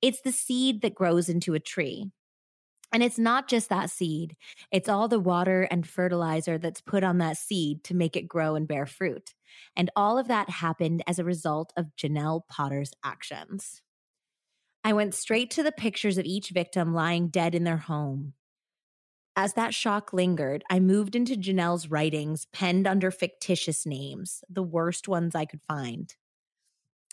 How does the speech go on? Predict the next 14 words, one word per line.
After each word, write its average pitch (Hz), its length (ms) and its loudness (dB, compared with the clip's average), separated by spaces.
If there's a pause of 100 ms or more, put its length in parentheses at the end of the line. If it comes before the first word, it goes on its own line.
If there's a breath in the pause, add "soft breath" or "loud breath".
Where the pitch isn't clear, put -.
So 196 160 2
this 190 120 4
is 196 140 -2
the 180 140 2
first 170 360 0
taste 170 460 0
you 165 80 -2
guys 156 240 2
are 156 60 0
getting 151 260 0
of 147 80 -4
these 156 320 -2
terrible 156 760 0
emails. 131 560 -6